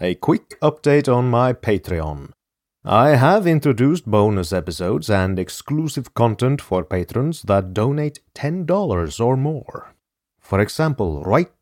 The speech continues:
now, there is a really interesting interview with me, your humble host,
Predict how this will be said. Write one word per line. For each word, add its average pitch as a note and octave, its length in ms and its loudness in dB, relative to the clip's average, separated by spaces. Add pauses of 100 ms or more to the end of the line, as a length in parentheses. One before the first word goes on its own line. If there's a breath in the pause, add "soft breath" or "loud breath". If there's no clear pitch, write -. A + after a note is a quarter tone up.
now, G#2 640 -4 (200)
there F2 180 -4
is F#2 140 0
a F#2+ 100 0
really C#3 440 0
interesting A#2 480 -2
interview F2 420 -2
with G#2 300 -2
me, B2 560 -4 (180)
your E2 160 -4
humble E2+ 320 -6
host, - 560 -4